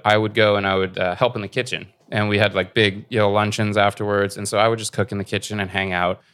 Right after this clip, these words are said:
and just, you know, I would always come in with the kitchen staff and get communion just to get a sip of wine or whatever, just to, to be fun. Uh, 'cause there was nothing, you know, I wasn't gonna sit outside. Uh, but eventually, as I got older, I started just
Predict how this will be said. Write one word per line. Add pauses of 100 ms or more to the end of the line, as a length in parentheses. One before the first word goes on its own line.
(160)
and
just,
you
know, (840)
I
would
always
come
in
with
the
kitchen
staff
and
get
communion
just (520)
to
get
a
sip
of
wine
or
whatever,
just
to, (100)
to
be
fun. (440)
Uh, (480)
'cause
there
was
nothing,
you
know,
I
wasn't
gonna
sit
outside. (380)
Uh,
but
eventually,
as
I
got
older,
I
started
just